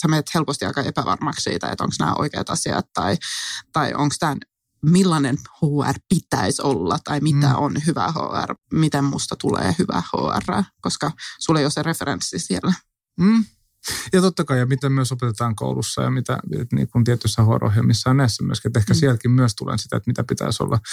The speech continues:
Speaker 2: Ja sit samanaikaisesti, jos, no, ympäristö muuttuu hirveätä vauhtia ja puhutaan modernista organisaatiosta, modernin H R:n, niin eihän sitä oikeastaan edes opiskellakaan. Et jostahan se pitää löytää, että mikä on se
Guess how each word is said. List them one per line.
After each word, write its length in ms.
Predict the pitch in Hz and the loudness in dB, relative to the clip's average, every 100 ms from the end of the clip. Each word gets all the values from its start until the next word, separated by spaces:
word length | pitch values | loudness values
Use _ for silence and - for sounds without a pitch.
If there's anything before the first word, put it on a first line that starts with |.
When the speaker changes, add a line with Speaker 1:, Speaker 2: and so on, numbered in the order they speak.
| - - | -10 -2
Speaker 2:
Ja 60 | 123 | 2
sit 120 | 123 | 4
samanaikaisesti, 580 | 135 127 117 113 107 - | 4 4 2 0 -2 -4
jos, 220 | 107 - _ - - _ _ | -4 -6 _ -20 -20 _ _
no, 140 | 131 110 - | 2 4 4
ympäristö 380 | 117 110 98 | 4 4 2
muuttuu 300 | 113 110 104 | 4 4 6
hirveätä 340 | 117 117 117 117 | 4 4 0 2
vauhtia 340 | 131 113 120 | 2 0 -2
ja 40 | 107 | -2
puhutaan 360 | 117 107 113 | -2 2 4
modernista 800 | 120 151 156 127 117 107 - 120 110 | 6 4 4 0 -2 -6 -6 -6 -6
organisaatiosta, 760 | 131 117 117 117 123 117 113 120 | -4 -4 -2 -4 -4 -2 0 4
modernin 560 | 135 143 127 113 113 | 4 4 2 0 -4
H 80 | 95 120 127 123 | -4 -4 -2 -2
R:n, 220 | 117 117 104 _ _ _ _ _ | -4 -6 -8 _ _ _ _ _
niin 180 | 123 120 | 4 6
eihän 180 | 123 117 | 6 4
sitä 180 | 117 127 | 4 2
oikeastaan 360 | 120 113 120 | 2 0 0
edes 120 | 120 143 | 0 0
opiskellakaan. 800 | 139 120 - - 101 - - - | 2 0 0 -6 -6 -4 -2 -2
Et 60 | - | 0
jostahan 420 | 165 143 - 113 | 2 2 4 2
se 80 | 110 | 4
pitää 280 | 110 120 117 | 0 -2 0
löytää, 300 | 127 120 117 | -2 -2 -4
että 180 | - 120 | -2 0
mikä 240 | 113 64 | 0 2
on 80 | 65 | 0
se 140 | - | 0